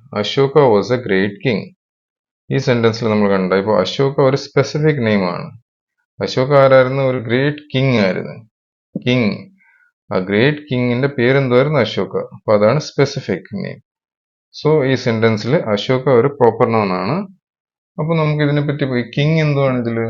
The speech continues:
King is a common noun. വേറെ കുറച്ച് എക്സാമ്പിൾ നമുക്ക് പറയുകയാണെങ്കിൽ രാഖി, സുരേഷ്, മുംബൈ, ഇന്ത്യ, റിച്ചർഡ്,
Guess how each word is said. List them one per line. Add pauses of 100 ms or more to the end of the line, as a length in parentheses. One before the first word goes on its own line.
(420)
King (100)
is
a (380)
common
noun. (1040)
വേറെ
കുറച്ച്
എക്സാമ്പിൾ
നമുക്ക്
പറയുകയാണെങ്കിൽ (540)
രാഖി, (200)
സുരേഷ്, (580)
മുംബൈ, (360)
ഇന്ത്യ, (400)
റിച്ചർഡ്,